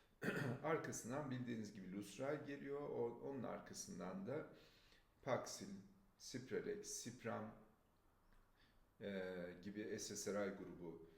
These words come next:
yeni ilaçlar ve S N R I grubu Effexor, Cymbalta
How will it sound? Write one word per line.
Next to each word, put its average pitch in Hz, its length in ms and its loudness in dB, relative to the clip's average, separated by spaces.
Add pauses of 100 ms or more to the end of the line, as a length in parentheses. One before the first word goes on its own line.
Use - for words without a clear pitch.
(340)
yeni 110 220 2
ilaçlar 123 920 0
ve 104 240 4 (480)
S 101 240 2
N 101 120 2
R 101 200 4
I 98 40 -2 (100)
grubu 92 280 -2
Effexor, 92 760 -2
Cymbalta 90 880 -4